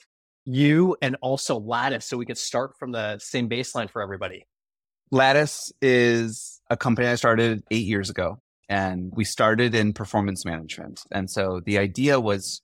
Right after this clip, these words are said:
Speaker 2: basically we saw that the way people were doing performance management at the time and what we thought would be most valuable to employees and companies were different.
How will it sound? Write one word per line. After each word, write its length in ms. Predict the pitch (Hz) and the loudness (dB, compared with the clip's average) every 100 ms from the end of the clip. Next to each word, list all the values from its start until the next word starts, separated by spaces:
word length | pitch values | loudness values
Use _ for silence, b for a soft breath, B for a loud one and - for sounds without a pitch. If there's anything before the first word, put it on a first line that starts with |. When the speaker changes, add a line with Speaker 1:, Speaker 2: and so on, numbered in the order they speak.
| - | 0
Speaker 2:
basically 800 | 131 151 120 - 98 92 90 - _ _ _ _ _ _ - | 0 0 -6 -6 -4 -2 -4 -8 _ _ _ _ _ _ 0
we 80 | 123 | 0
saw 360 | - 131 135 | 4 4 6
that 180 | 135 123 | 4 2
the 100 | 117 | 0
way 340 | 101 104 110 120 | 0 2 2 2
people 340 | 135 123 113 | -2 -4 0
were 100 | 107 | 0
doing 300 | 98 101 104 | 2 2 0
performance 440 | 107 - 98 95 | -4 -4 -2 -2
management 520 | 107 95 98 95 95 95 | -2 -2 -2 -4 -6 -8
at 100 | - | -12
the 80 | |
time 480 | 95 135 120 98 98 | -6 0 2 2 0
and 140 | 95 98 | 0 0
what 100 | - | -2
we 80 | |
thought 240 | 101 104 - | 0 2 2
would 100 | 95 | -2
be 120 | 104 | -4
most 500 | 95 95 - - - _ _ - | -4 -6 -8 -12 -16 _ _ -2
valuable 500 | 104 95 104 98 92 | 2 4 2 0 -4
to 180 | - 107 | -4 -2
employees 420 | 92 - 104 98 | -2 -4 -4 -2
and 100 | 95 | -4
companies 540 | 92 107 98 95 87 85 | -4 -2 -2 -4 -6 -8
were 80 | 85 | -8
different. 600 | 80 - 65 65 - | -8 -6 -8 -8 -12